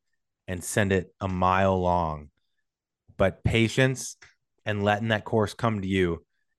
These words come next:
it literally, it, it should feel like a chess game, right? Like, "All right, like you always told me,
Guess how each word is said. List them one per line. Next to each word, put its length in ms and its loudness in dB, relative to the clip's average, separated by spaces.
it 120 0
literally, 600 2
it, 480 -8
it 60 -8
should 200 -4
feel 280 4
like 160 4
a 60 -2
chess 340 0
game, 220 -12
right? 320 2
Like, 360 0
"All 120 2
right, 260 2
like 220 0
you 140 6
always 200 4
told 220 -2
me, 220 -8